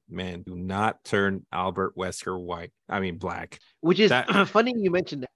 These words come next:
Speaker 2: because immediately after Velma, I think, is it also on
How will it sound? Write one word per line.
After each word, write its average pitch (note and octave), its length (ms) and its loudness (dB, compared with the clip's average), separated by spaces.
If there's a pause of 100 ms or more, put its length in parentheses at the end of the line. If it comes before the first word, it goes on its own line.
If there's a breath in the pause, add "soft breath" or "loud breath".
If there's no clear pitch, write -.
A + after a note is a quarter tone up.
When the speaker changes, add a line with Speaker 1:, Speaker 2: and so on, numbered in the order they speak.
(100)
Speaker 2:
because C#3 580 0 (300 soft breath)
immediately A3+ 560 2
after E3+ 400 2
Velma, D3 600 -2 (340)
I D3 100 -2
think, G3+ 240 0 (340)
is D3 160 -4
it - 220 0
also D#3 420 6
on G#3+ 80 4